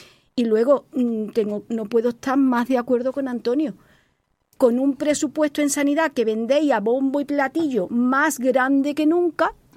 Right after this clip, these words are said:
que va del tirón a la privada, porque la sanidad pública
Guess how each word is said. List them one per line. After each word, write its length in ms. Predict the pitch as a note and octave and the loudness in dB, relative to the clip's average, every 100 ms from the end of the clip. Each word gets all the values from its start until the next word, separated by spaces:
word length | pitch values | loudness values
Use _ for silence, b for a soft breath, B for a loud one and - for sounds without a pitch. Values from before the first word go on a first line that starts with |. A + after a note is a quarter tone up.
| - _ _ - | -20 _ _ -2
que 160 | G#3 F#3 | -2 0
va 160 | F3+ | 0
del 240 | G#3 A#3+ A#3 | 0 0 -2
tirón 380 | B3 A3+ A#3+ | -2 -2 -2
a 60 | C4 | -2
la 120 | C#4+ | -4
privada, 460 | C4+ G#3+ C4+ E4 - b - | -4 -4 -4 -6 -10 b -2
porque 300 | A#3+ G#3 G3 | -2 0 -6
la 120 | F#3+ | -6
sanidad 420 | G#3 F3+ F3+ G3 | -6 -4 -2 -4
pública 500 | - C#4 C#4 C#4 F4+ | -4 -4 -2 -2 -4